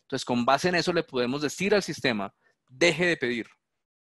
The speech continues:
porque tiene suficiente inventario. Y si está en rojo, pida ya. Y si está en amarillo, tenga cuidado. Entonces, hay una lógica en la manera de manejar la reposición con base en consumo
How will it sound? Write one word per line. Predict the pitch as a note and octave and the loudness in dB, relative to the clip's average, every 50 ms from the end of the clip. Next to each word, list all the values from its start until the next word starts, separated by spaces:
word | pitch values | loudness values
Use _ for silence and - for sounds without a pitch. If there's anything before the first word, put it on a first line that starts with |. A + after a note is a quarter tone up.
| _ _ _ _ | _ _ _ _
porque | - A#2 A#2 A2 | -12 -12 -10 -4
tiene | - A#2 C3 | -2 -2 0
suficiente | C3 F3 C#3+ - A#2+ - - E3 E3 D#3 C#3+ D#3 | -2 -4 -8 -6 -6 -4 0 0 0 0 0 -4
inventario. | C#3+ C3 A#2 G#2 - G2+ E2+ - - _ _ _ _ _ _ _ _ _ _ _ _ _ _ _ _ _ _ _ _ _ _ _ _ _ | -4 -4 -4 -2 -2 -4 -4 -6 -12 _ _ _ _ _ _ _ _ _ _ _ _ _ _ _ _ _ _ _ _ _ _ _ _ _
Y | - D#3+ D#3 | -2 0 2
si | - D3+ | 2 2
está | C3 - D3+ C#3+ | 2 2 2 2
en | C#3+ | 2
rojo, | D3 F#3 G#3+ G#3 F3 G#3+ A3+ G#3 G3+ - - _ _ - | 6 6 6 6 6 4 -2 -2 -4 -10 -20 _ _ 2
pida | D3 D3 D3+ D3 | 4 6 6 6
ya. | C#3 D#3 D#3+ C3 G2+ - - - _ _ _ _ _ _ - | 6 4 2 2 0 -4 -14 -20 _ _ _ _ _ _ -10
Y | - | -8
si | C3 | -8
está | B2+ - D3+ | -2 0 2
en | D3 F3 | 2 4
amarillo, | F3+ E3 D#3+ E3 G3 G3 D#3+ | 4 4 4 6 4 4 4
tenga | - D3 C#3+ D#3 | 2 0 0 0
cuidado. | - - C3 C#3 C#3 A2 F2 - - _ - - - | 2 4 4 6 6 4 4 0 -8 _ -20 -20 -10
Entonces, | - C3+ C3+ C3+ - - | -4 -4 -4 -4 -4 -2
hay | - C#3 D3 D#3 | 0 0 2 2
una | F3 F3+ F3+ | 2 2 2
lógica | F3+ F#3+ G3+ F#3 - - - F#3+ - - G3 G3+ - - | 4 4 2 2 0 -2 -8 -8 -2 0 0 0 -2 -4
en | - D3 | -4 -2
la | C#3+ C3+ | -2 0
manera | C3 B2+ B2 B2 B2+ C#3 D3+ | 0 0 0 0 0 0 0
de | E3 E3 | 0 0
manejar | D#3+ D3+ C#3 C3 B2+ B2 A#2+ - - - D#3 D#3 D3+ D3+ D3+ | 0 0 0 0 0 -4 -4 -8 -4 0 0 0 0 0 0
la | D#3 D#3+ D#3+ | 0 0 2
reposición | D#3 D#3+ D#3 - - - C3+ - - - B2+ - - - A#2 A#2 A2+ | 2 0 0 -2 -2 -6 -6 -4 -4 -8 -10 -8 -6 -4 -4 -4 -4
con | - C#3 C#3+ D3 D3 | -4 -6 -6 -4 -2
base | D3 C#3+ C#3 - D3+ | -2 -2 -2 -2 -6
en | D3+ D3 | -8 -8
consumo | - - B2 A2 - - - C#3 C3+ C#3+ D3+ - | -8 -6 -6 -6 -6 -6 -8 -8 -8 -8 -12 -14